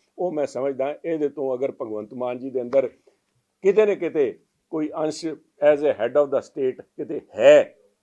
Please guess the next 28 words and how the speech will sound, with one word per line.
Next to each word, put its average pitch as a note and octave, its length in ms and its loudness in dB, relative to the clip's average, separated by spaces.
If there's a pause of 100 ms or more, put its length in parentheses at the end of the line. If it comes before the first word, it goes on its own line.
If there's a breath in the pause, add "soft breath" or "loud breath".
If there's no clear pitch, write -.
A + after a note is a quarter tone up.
(500)
ਤਾਂ C#3 100 -6
he A#2 160 -10
should C3+ 280 -6
apologize B2+ 540 0
to - 140 -18
the G2+ 100 -8
prime F#2+ 260 -12
minister। - 320 -20 (540)
ਉਹਨਾਂ D#3+ 180 0
ਨੂੰ C3 140 -2
ਮਾਫੀ D#3 280 2
ਮੰਗਣੀ E3+ 340 0
ਚਾਹੀਦੀ E3+ 320 -2
ਹੈ D#3 60 -4
ਮਾਨਯੋਗ D3 400 -2
ਪ੍ਰਧਾਨ C3+ 340 -4
ਮੰਤਰੀ C3+ 340 -6
ਤੋਂ, D#3 200 -6 (300)
ਉਹਨਾਂ D#3+ 200 -2
ਨੂੰ C#3+ 160 -6
ਮਾਫੀ D3 340 2
ਮੰਗਣੀ E3 340 -4
ਚਾਹੀਦੀ D3+ 320 -6
ਹੈ C#3 40 2
ਪੰਜਾਬ C3 460 0
ਦੇ C3+ 100 -4
ਲੋਕਾਂ B2+ 360 -4
ਤੋਂ, D#3+ 220 -4